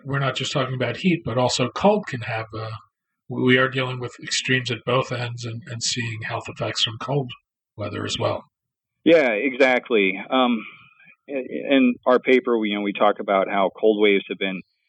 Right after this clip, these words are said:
Speaker 2: decreasing over the last century, um, but it should be noted that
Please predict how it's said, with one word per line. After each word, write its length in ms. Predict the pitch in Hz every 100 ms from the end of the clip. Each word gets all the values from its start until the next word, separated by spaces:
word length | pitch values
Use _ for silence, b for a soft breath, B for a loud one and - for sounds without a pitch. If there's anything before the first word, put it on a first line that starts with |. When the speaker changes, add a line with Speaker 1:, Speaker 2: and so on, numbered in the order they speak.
| _ -
Speaker 2:
decreasing 640 | 120 110 127 110 - 107
over 160 | 107 104
the 60 |
last 280 | 95 95 92 -
century, 540 | 98 - 98 92 95 _ _ _ -
um, 320 | 110 98 98
but 100 | 113
it 80 | 110
should 140 | - 120
be 120 | 117
noted 360 | 110 104 104 95
that 280 | 92 87